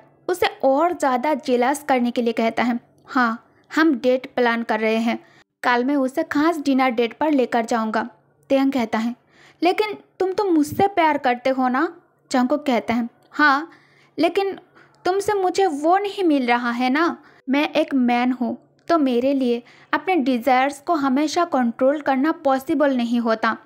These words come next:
और एक तुम हो जो मुझसे शादी भी नहीं करना चाहते, तो obviously मुझे अपने डिज़ायर पूरा करने के लिए कोई चाहिए होगा ना। मेरे ख्याल से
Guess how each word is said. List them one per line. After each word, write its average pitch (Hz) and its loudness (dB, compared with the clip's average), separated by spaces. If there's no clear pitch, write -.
और 302 2
एक 339 -2
तुम 269 2
हो 233 -2
जो 349 0
मुझसे 339 0
शादी 311 0
भी 370 2
नहीं 277 2
करना 226 -2
चाहते, 220 -2
तो - 0
obviously 302 0
मुझे 349 2
अपने 370 0
डिज़ायर 262 0
पूरा 254 0
करने 233 -2
के 262 -2
लिए 233 0
कोई 415 0
चाहिए 311 0
होगा 254 0
ना। 294 -2
मेरे 247 0
ख्याल 240 0
से 233 -4